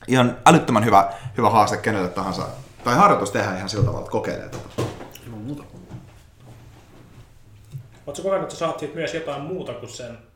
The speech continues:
Speaker 3: sen tunteen? Siitä, että, että sä oot, sä oot tietoisemmin siellä niissä he-, siinä, siinä hetkessä?
Speaker 1: No mä,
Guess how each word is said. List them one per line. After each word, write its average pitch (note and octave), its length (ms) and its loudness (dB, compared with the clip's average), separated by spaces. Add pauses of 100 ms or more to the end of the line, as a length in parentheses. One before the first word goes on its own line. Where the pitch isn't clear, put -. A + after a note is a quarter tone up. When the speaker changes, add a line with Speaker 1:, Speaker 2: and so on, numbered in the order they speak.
Speaker 3:
sen A#2+ 160 -14
tunteen? A#2+ 480 -14 (1800)
Siitä, A#2+ 340 -16
että, - 220 -16 (540)
että - 140 -20
sä C3 60 -14
oot, B2 160 -12 (200)
sä C3+ 120 -16
oot B2+ 200 -12
tietoisemmin A#2+ 560 -10
siellä D3+ 240 -18 (1400)
niissä A#2+ 160 -14
he-, C3+ 180 -18
siinä, A#2+ 220 -16 (180)
siinä B2 220 -16
hetkessä? - 440 -16 (1600)
Speaker 1:
No C3 100 -4
mä, A#2+ 120 0